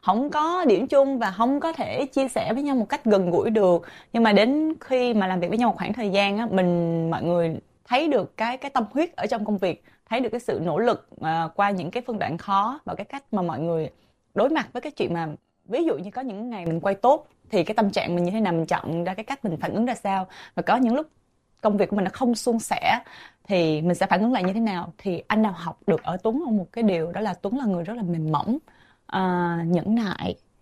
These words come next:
luôn luôn cố gắng và bạn nào không ngại khó. Và bạn rất là ga lăng.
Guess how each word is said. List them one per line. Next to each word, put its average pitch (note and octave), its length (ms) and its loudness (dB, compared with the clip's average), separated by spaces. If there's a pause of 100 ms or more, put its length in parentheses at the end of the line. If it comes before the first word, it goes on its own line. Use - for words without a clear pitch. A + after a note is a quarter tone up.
(240)
luôn A#3 220 4
luôn A3 320 4
cố A3+ 200 4
gắng A#3+ 300 4 (120)
và F3 520 0 (100)
bạn F3+ 140 2
nào F3+ 160 -2
không B3 180 0
ngại - 240 -2
khó. G#3+ 340 -4 (460)
Và F3 140 0
bạn D#3+ 440 -2 (160)
rất C4 80 -2
là B3+ 100 0
ga G3 220 0
lăng. G3 300 0